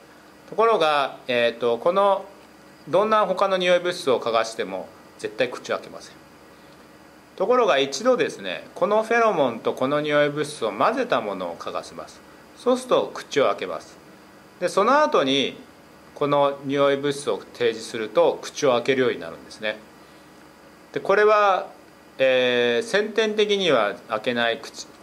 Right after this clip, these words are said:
行動を後天的に学習して、この匂いがあるところには、えー、きっと乳首があるに違いないっていうふうに覚えてしまう。で、覚えてしまった結果、こういう行動を引き起こ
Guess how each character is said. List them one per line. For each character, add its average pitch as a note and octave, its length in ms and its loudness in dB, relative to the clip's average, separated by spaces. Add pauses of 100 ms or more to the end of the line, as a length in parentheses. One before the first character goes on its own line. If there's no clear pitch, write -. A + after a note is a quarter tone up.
(680)
行 B2+ 240 2
動 A#2 140 2
を B2+ 400 4 (400)
後 G#3 180 4
天 G3 240 0
的 F#3 240 -2
に E3 140 -2
学 C#3 260 0
習 D#3+ 260 -2
し D#3+ 120 -8
て、 B2 260 4
こ - 160 -2
の G3+ 120 2
匂 G3 300 2
い F#3+ 60 0
が D#3 140 4
あ D3 40 2
る C#3+ 60 -2
と C#3 120 -4
こ C#3 100 2
ろ B2 80 2
に C3 140 -2
は、 D3 280 0 (260)
え G2 200 -6
ー、 F#2+ 40 -10
き - 100 -16
っ - 20 -20 (100)
と D3 120 2
乳 - 140 -8
首 A#2 220 -2
が F#2+ 100 0
あ G#2 40 2
る F#2+ 80 -4
に E2+ 80 -12
違 F#2 280 -6
い F#2 40 -8
な F#2 120 -4
い F2+ 40 -4
っ - 20 -6
て - 160 -18
い F2 60 -12
う - 20 -16
ふ - 60 -18
う - 20 -14
に F#2+ 60 -16
覚 E3 300 2
え C3 40 0
て - 140 -10
し - 100 -12
ま - 80 -20
う。 - 1200 -20
で、 G#3 60 4
覚 F#3+ 300 4
え - 40 -4
て D3+ 80 -2
し C3+ 100 -4
ま C3 100 0
っ B2+ 60 -4
た A#2+ 120 -2
結 B2 180 -4
果、 F#3 140 0
こ C3+ 180 -4
う A2 60 2
い G#2 40 2
う G2 40 -8
行 G#2 240 -6
動 G2 120 -2
を A2+ 80 4
引 A2+ 100 -6
き - 40 -16
起 C3+ 60 -10
こ - 60 -10